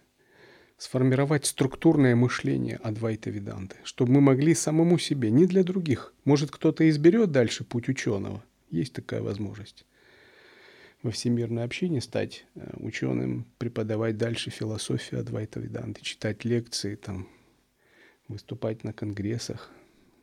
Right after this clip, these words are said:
м, на Дхарма Махасабхе. Ну, если есть такие склонности.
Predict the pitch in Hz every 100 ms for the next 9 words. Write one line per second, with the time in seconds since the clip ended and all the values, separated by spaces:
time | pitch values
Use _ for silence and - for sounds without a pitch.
0 | _ _ 143 131 120 113 107 - 117 117
1 | 113 - 120 - 120 - - - _ _
2 | 156 175 180 131 - 135 143 - 135 135
3 | 127 - 160 151 117 - -